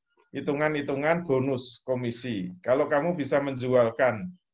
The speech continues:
menembus sepuluh juta, nanti dapat komisi dua setengah persen. Kalau lima puluh juta, nanti dua persen misalnya. Seratus juta, satu persen. Nah, itu boleh saja.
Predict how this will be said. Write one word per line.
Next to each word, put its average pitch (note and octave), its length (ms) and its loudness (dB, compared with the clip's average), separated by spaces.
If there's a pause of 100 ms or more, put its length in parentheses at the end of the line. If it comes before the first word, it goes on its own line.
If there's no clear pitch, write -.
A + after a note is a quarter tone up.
(600)
menembus C3+ 420 2
sepuluh C#3+ 220 0
juta, C#3+ 480 4
nanti C#3+ 240 0
dapat C3+ 400 0
komisi B2 480 -2
dua B2+ 180 0
setengah A2+ 300 -6
persen. G#2+ 560 0 (400)
Kalau B2+ 160 4
lima C3+ 320 2
puluh C#3+ 160 0
juta, D#3 720 4
nanti B2+ 480 -4 (160)
dua A#2+ 320 4
persen A#2+ 480 2
misalnya. G2 480 -8 (300)
Seratus C3+ 400 2
juta, D3+ 400 2
satu B2+ 320 -4
persen. A2+ 480 0
Nah, A2 80 -2
itu A3 160 0
boleh E3 240 0
saja. F3+ 400 -4